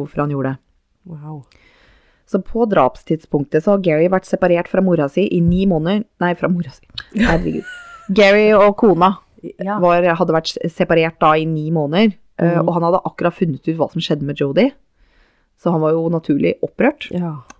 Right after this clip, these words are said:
Speaker 1: Gary var tiltalt for drap, og hans stilling var, <laughs> nå kommer vi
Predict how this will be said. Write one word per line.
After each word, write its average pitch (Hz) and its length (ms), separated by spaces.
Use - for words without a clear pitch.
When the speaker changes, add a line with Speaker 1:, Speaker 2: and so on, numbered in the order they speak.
Speaker 1:
Gary 175 320
var 185 280
tiltalt 170 480
for 175 160
drap, 175 460
og 160 100
hans 180 160
stilling 160 360
var, 156 260
<laughs> - 0
nå 214 880
kommer 165 240
vi 185 60